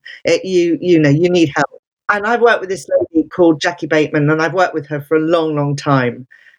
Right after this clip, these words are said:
And she, uh, is, she's wonderful for story as well, because my mind can go off and spin a story on a sixpence, really.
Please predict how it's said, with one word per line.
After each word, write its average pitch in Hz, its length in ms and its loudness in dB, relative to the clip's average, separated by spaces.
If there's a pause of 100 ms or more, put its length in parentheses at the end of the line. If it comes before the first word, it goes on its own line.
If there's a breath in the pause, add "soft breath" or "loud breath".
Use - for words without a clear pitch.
(140)
And 165 300 -8 (520)
she, 208 640 0 (200)
uh, 165 300 -2 (120)
is, 165 340 -2 (800)
she's 185 320 0
wonderful 180 480 0
for 156 120 -4
story 147 520 0
as 127 220 -8
well, 143 240 2
because 165 320 -2 (240 loud breath)
my 226 240 2
mind 165 560 -2
can 160 260 -6
go 170 280 2
off 151 180 -4
and 156 80 -8
spin 180 340 -4
a 165 80 -2
story 156 400 2
on 135 140 0
a 131 40 0
sixpence, - 760 -4
really. 123 440 0